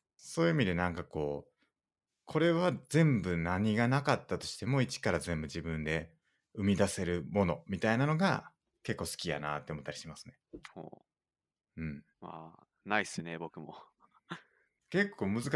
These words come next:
Speaker 1: しくないですか？
Speaker 2: そうっすね、難しいっすね。ほんとなんか職人とかじゃないと、そういうのない気がしますね。
Speaker 1: ですよね、
Speaker 2: うん。
Speaker 1: なんか。まあ、知識でもいいと思うんですよね。そのなんか数学の証明とかでもいいかもしれないし、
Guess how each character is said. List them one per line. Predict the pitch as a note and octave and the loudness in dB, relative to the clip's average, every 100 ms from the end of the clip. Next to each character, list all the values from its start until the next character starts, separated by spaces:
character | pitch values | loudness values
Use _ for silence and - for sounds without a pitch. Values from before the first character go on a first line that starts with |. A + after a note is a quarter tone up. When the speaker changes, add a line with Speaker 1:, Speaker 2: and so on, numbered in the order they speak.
| C#3+ | 2
Speaker 1:
し | |
く | C#3 | 2
な | E2 | -4
い | |
で | D2+ | -6
す | - | -12
か？ | - _ _ - _ - _ | -20 _ _ -20 _ -20 _
Speaker 2:
そ | - G#2 | -8 -6
う | |
っ | F#2+ | -4
す | - | -6
ね、 | E2 | -8
難 | F2 G2+ G2+ | -8 -6 -6
し | |
い | G#2+ | -6
っ | |
す | - | -8
ね。 | - - _ _ _ | -12 -12 _ _ _
ほ | _ B2 | _ -8
ん | C#3 | -6
と | C3+ | -4
な | C#3+ | -2
ん | |
か | G#2 | -2
職 | - - | -4 -4
人 | C3+ C#3+ | -6 -2
と | C#3+ | -2
か | A2+ | 0
じ | |
ゃ | F#2 | -2
な | |
い | F2 | -6
と、 | - D2+ | -6 -8
そ | - - | -8 -8
う | |
い | A#2 | -6
う | |
の | G2 | -4
な | F2+ | -4
い | G#2 - _ _ | -4 -6 _ _
気 | - | -10
が | F2 | -8
し | - | -8
ま | D#2 | -10
す | - | -18
ね。 | - _ _ _ | -20 _ _ _
Speaker 1:
で | - A2+ | -4 -2
す | - | 0
よ | G#2+ - | -4 -4
ね、 | - | -8
Speaker 2:
う | |
ん。 | D#2+ | -6
Speaker 1:
な | F2+ | -6
ん | E2+ | -6
か。 | - - _ - | -10 -14 _ -4
ま | |
あ、 | C3 | -4
知 | - B3 | -2 -2
識 | - - | 0 2
で | G#2 | 4
も | F2 | 4
い | G2 | 2
い | A2+ | 0
と | F#2 | -2
思 | D#2 D#2 | -4 -6
う | |
ん | D#2 | -10
で | - | -12
す | - | -16
よ | - | -6
ね。 | C3 D#3 _ _ | -6 -6 _ _
そ | - | -6
の | F2 | -2
な | F2 | 0
ん | |
か | E2+ | -2
数 | E2 - A2+ G#2 | -4 0 2 4
学 | G2 G2 | 4 4
の | F2+ F2+ F2+ _ _ _ | 2 0 -4 _ _ _
証 | - A2 | 2 4
明 | G#2 G#2+ | 8 6
と | G2+ F2 | 6 0
か | D#2+ | -2
で | D2+ | -2
も | D#2+ | -2
い | |
い | |
か | F#2+ F2 | 0 -2
も | |
し | D2+ D#2+ | -2 -8
れ | |
な | D2 C#2 | -8 -8
い | |
し、 | - - | -12 -14